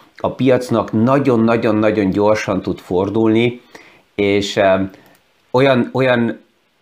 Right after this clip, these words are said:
dinamikával nem csökkent vissza, nem fordult vissza az opt-, a szuperoptimizmusból a pessimizmusba a piac hangulata.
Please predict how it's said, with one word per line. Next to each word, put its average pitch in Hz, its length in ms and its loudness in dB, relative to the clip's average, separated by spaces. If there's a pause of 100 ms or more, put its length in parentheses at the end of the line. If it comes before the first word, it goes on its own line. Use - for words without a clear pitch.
(520)
dinamikával 107 1400 0
nem 123 380 -2
csökkent 104 640 -4
vissza, 123 400 -6
nem 98 200 -2
fordult 98 400 -2
vissza 110 280 -2
az 92 180 -2
opt-, - 320 -2
a 87 340 -4
szuperoptimizmusból 107 1400 0 (380)
a - 100 -2
pessimizmusba 107 840 0
a 90 80 0
piac 107 280 -2
hangulata. 104 840 0